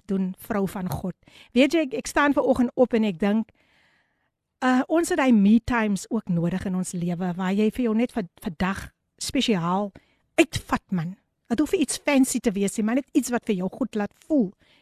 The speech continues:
Sit daai high heel skoene aan, man. Ehm, gooi daai hare so van die een kant na die ander kant toe. En, uh, then you just declare it in the atmosphere that I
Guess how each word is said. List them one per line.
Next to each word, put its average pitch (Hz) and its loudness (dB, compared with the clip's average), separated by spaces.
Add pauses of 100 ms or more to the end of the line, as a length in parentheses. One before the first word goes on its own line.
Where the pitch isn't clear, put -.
(160)
Sit 349 -4
daai 349 2
high 185 0
heel 247 4
skoene - -2 (120)
aan, 175 -4
man. 254 0 (800)
Ehm, 175 -2
gooi 311 2
daai 311 2
hare 233 0
so 302 -10
van 247 -6
die 262 -6
een 320 2
kant 269 2
na 247 0
die 240 0
ander 311 2
kant 247 -2 (120)
toe. 277 4 (680)
En, 196 0
uh, 180 -8 (140)
then 226 4
you 226 4
just - -4
declare 349 0
it 247 -4
in 220 -2
the 208 -4
atmosphere 202 -2 (540)
that - -6 (160)
I 294 2